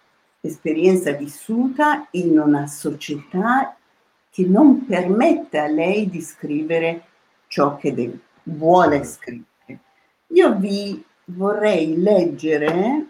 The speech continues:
Speaker 1: giusto per cambiare un pochino,
Speaker 2: Mhm.
Speaker 1: eh, una piccola poesia delle, eh, di questa prima parte, perché poi
Speaker 2: Sì.
Speaker 1: passeremo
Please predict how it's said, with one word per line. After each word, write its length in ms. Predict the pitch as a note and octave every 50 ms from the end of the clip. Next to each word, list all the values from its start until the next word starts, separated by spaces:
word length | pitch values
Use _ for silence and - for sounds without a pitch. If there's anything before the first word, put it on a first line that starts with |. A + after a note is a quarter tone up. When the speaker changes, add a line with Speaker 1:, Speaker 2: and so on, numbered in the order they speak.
| - D#3+
Speaker 1:
giusto 420 | - D3+ D3 - - - D#3 D3 D3
per 240 | - C#3+ C#3+ C#3+ - _ - -
cambiare 400 | - D#3+ D#3+ D#3 D#3 D3+ D3+ D3+
un 160 | D3+ D3+ D3+ -
pochino, 800 | - D3+ D#3 - - F3 E3+ E3+ D#3 D3+ C#3 D3 E3 F3+ F#3 - _ _ _ _ _
Speaker 2:
Mhm. 420 | - B2 A#2 G2 A2 A2+ A2+ C3+ D#3
Speaker 1:
eh, 320 | - - - - - - - _ _ _ -
una 680 | - A#3 A#3+ C4 C4 C4 C#4+ C4 A#3 A3+ G#3+ G#3+ - - _ _
piccola 640 | - D#4+ E4 E4+ E4+ - - - C4+ A3 G3+ F#3 F#3
poesia 1120 | - - F#3+ F3+ F3+ F3+ E3+ E3+ E3+ E3+ E3 D#3 C#3 C#3 C#3 C#3 D3 D#3 F3 G#3 A#3+ A#3 - _ _ _ _
delle, 760 | - F#3+ F#3 G#3+ A#3 C#4 C#4+ C#4+ C#4 C4 C4 B3 G3+ F#3+ - - _
eh, 580 | - E3 E3 E3 E3 D#3 D3 B2 - - - - - - - _ _ _ _ _ _
di 580 | - - - - - E3+ F3+ F3+ F#3+ F#3+ A3 -
questa 300 | A#3 D4 C#4+ - C4+ B3
prima 580 | B3 A#3 A#3+ C#4+ C#4+ C4 A3+ G3+ F3+ - - _ _ _ -
parte, 680 | - D#3+ C#3+ D3+ D3+ D3 C#3+ - - - E3 E3 E3 -
perché 360 | - G#3 G#3 - - B3 A#3+
poi 260 | - - C4 C4+ C4
Speaker 2:
Sì. 40 | C4
Speaker 1:
passeremo 1120 | - E3+ E3+ - G#3+ F#3+ G3 F#3 F3+ F#3 F#3 F3+ E3 D3 D3+ D3+ D#3 E3+ F#3 A3 A3+ -